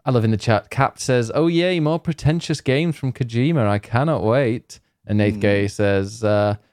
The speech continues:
Speaker 1: "If you can't understand it, then it doesn't mean it's pretentious." Yeah, it just, it just went over Cap's head.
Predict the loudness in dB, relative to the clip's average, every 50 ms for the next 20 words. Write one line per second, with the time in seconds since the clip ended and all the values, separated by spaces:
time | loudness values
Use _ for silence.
0 | _ _ -10 -8 -4 -2 -2 -2 0 -2 -2 -2 -4 -4 -4 -2 -2 0 0 0
1 | -2 -4 -4 -4 -4 -4 -4 -6 -8 -8 -6 -4 -6 -6 -6 -8 -12 -10 -6 -4
2 | -2 -2 -4 -4 -6 -2 0 0 2 0 0 -2 -4 -6 -8 -8 -8 -6 -4 -4
3 | -2 -2 -2 0 0 0 0 -2 -4 -4 -4 -4 -4 -4 -2 -2 -2 -2 -2 -6